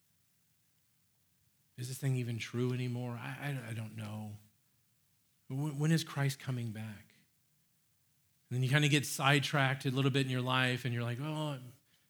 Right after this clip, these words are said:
it really matter if I do that today? I, I don't have to go to church on Sunday. I mean, I can just sit there in my chair and drink coffee and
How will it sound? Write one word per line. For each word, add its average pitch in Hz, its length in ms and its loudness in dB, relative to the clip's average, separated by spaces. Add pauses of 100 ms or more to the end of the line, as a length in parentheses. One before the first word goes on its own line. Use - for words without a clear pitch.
it 139 80 2
really 143 220 6
matter 127 340 2
if 123 160 -2
I 117 80 -2
do 117 140 -2
that 113 240 -4
today? 117 260 -2
I, 120 60 0
I 135 60 -2
don't 120 200 -6
have 110 120 -4
to - 60 -14
go 110 60 -6
to 98 80 -8
church 101 280 -8
on 101 140 -8
Sunday. 110 600 -6 (880)
I 113 60 -8
mean, 107 80 -2
I 110 60 -4
can 107 100 -6
just - 160 -12
sit 107 140 -14
there 107 100 -6
in 98 220 -6 (400)
my 95 140 -8 (100)
chair 120 360 -2
and 101 120 -4
drink 107 200 -4
coffee 113 500 -4
and 98 180 -8